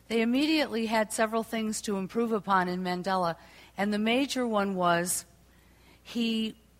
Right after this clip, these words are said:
was not tough enough on his enemies. And I immediately felt I understood a great deal more of the culture that has led some people to say there's a clash of civilizations. I happen to think that kind of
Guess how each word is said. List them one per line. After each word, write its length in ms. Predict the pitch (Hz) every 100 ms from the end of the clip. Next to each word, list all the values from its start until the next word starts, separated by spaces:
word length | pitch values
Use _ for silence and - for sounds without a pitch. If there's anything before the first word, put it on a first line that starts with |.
| -
was 280 | 202 208
not 380 | 220 220 226 -
tough 280 | - 233 -
enough 280 | 202 185 175 180
on 160 | 175
his 380 | 175 185 170 -
enemies. 720 | 175 180 175 156 147 - - - _ _ _ _ _ _ _ _ - _ _ _ _ _ - _ _ - -
And 320 | 196 196 185 - - _ _ -
I 200 | 175 233
immediately 1000 | 208 233 233 277 302 285 226 180 190 202
felt 400 | - 220 214 196
I 160 | 180
understood 640 | 196 202 208 - - 202 180
a 60 |
great 440 | 151 170 226 294 -
deal 240 | 269 247
more 540 | 233 240 240 196 175 - - - - -
of 240 | 196 196 190
the 80 |
culture 580 | 190 - 233 208 - 190
that 220 | 190 190
has 240 | 196 202 180
led 280 | 202 220 208
some 320 | - 240 285
people 360 | 294 254 214
to 160 | 202 196
say 480 | - 240 254 202 196 - - - -
there's 180 | 202
a 60 | 190
clash 400 | - 208 208 -
of 100 | 190
civilizations. 840 | - 190 190 190 240 254 - 160 -
I 120 | 220
happen 260 | 269 269 254
to 100 | 214
think 300 | - 233 -
that 240 | 214 214
kind 300 | - 220 214
of 120 | 202